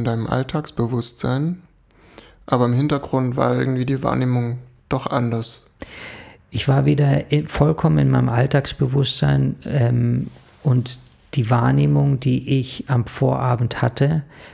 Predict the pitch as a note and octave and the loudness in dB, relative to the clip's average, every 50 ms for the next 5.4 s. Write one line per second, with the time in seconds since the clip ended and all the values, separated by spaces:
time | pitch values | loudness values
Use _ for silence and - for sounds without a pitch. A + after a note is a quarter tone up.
0 | - - _ _ _ B2 A#2+ A#2+ - - - B2 B2 - - B2+ A#2 - C#3 A#2 | -20 -20 _ _ _ 0 0 0 0 0 0 0 0 2 0 -2 0 2 0 -2
1 | - - - - - - _ _ _ _ - B2+ A2+ A#2+ B2 B2+ C3 B2+ C3 B2 | -2 -6 -14 -20 -20 -20 _ _ _ _ 0 2 2 4 4 2 2 2 2 0
2 | A#2+ - A#2+ - - - - A2 - - B2+ A#2+ B2 C3 C3 - F3 F#3+ - - | 2 2 0 -2 0 -2 -2 -2 0 0 0 2 2 2 0 0 -2 -2 -2 -6
3 | - _ _ _ _ _ - - - - - - - - - _ - C3 A#2 - | -16 _ _ _ _ _ -20 -20 -20 -20 -20 -20 -20 -20 -20 _ -2 0 0 2
4 | - B2+ B2 B2 A2+ - - C3 B2 A#2+ - - C3 A#2+ B2+ C3 - - C#3 B2 | 2 2 2 2 0 0 0 0 0 0 0 0 2 2 2 2 0 0 -2 -2
5 | - - - C3 B2+ C3 D#3 F#3+ | -2 -4 -2 0 0 2 2 0